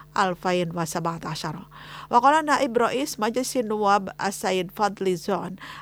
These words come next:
أنه من خلال مشروع القانون الحكومة بالتصديق على اتفاق بين إندونيسيا والفلبين، حيث فيها نظمت حدود المنطقة الاقتصادية الخالصة نقطة واحد إلى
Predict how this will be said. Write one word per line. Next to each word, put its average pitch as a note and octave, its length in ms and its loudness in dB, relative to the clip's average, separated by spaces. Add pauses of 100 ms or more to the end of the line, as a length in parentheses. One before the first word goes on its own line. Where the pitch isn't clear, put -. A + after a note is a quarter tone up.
(160)
أنه G3+ 280 2
من F#3+ 220 -2
خلال G#3 400 0
مشروع F#3+ 460 2
القانون F3+ 640 0
الحكومة G3 600 2
بالتصديق B3 600 -2 (320)
على A3+ 320 6
اتفاق C4 600 6
بين G#3 400 2
إندونيسيا C4 580 0
والفلبين، A3+ 680 2 (300)
حيث D4+ 280 6
فيها G#3 600 2
نظمت G#3 560 2
حدود C#4 460 4 (100)
المنطقة F3+ 680 0 (320)
الاقتصادية A#3+ 680 0
الخالصة C4 680 0 (400)
نقطة C#4 440 2
واحد G#3 500 2
إلى E3+ 340 2